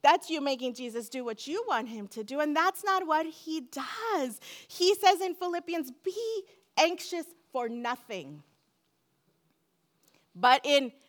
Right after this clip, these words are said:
everything, it's so, this is, passage is so final, right? There's no room. There's no room for anything added. "Be anxious for nothing." What does nothing mean? Nothing.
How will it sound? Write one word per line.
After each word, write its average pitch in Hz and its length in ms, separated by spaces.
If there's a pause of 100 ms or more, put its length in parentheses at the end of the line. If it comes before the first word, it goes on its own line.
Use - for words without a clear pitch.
(160)
everything, 349 680
it's - 180
so, - 300
this 330 340
is, - 320
passage 311 480
is 294 100 (140)
so 311 300
final, 294 680
right? 240 380 (300)
There's 277 220
no 285 360
room. 247 460 (160)
There's 254 360
no 269 400
room 294 280
for 285 200
anything 254 520
added. 190 340 (440)
"Be 254 140
anxious 240 380
for 170 220
nothing." 214 580 (140)
What 233 80
does 220 140
nothing 220 380
mean? 311 240 (600)
Nothing. 233 520